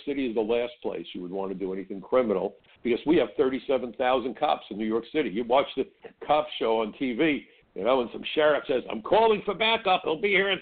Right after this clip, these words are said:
forty-eight minutes." You know, right, lots of luck. Well, that's pretty bad. In New York City, you call for backup. Within two minutes, there's eighty cops on a street corner, two helicopters overhead, and swat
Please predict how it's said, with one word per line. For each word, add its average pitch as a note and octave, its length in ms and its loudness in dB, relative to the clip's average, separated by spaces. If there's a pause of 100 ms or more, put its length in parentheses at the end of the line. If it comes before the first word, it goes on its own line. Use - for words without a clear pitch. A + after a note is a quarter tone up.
forty-eight G3 560 2
minutes." F#3 320 0 (140)
You A2+ 120 -2
know, A#2+ 320 -2
right, A#2 280 2
lots B2+ 260 2
of A#2 80 0
luck. B2 280 2 (880)
Well, A#2+ 180 4
that's - 140 -8
pretty G2+ 200 -2
bad. A#2+ 500 0 (340)
In G2+ 100 -10
New B2+ 100 -2
York E3 220 2 (100)
City, E3+ 160 2
you C3 140 0
call C3 360 2
for B2+ 80 -6
backup. D3+ 580 0
Within A2+ 420 -2
two A3 160 2
minutes, D3 360 -2
there's B2+ 200 -2 (100)
eighty D#3 400 0
cops D#3 320 0
on C3+ 140 0
a A2+ 40 -4 (100)
street F3+ 280 -4
corner, A#2 340 -2 (360)
two F3+ 140 4
helicopters D3 760 0
overhead, D3 500 2
and B2 140 -10 (120)
swat D3 260 0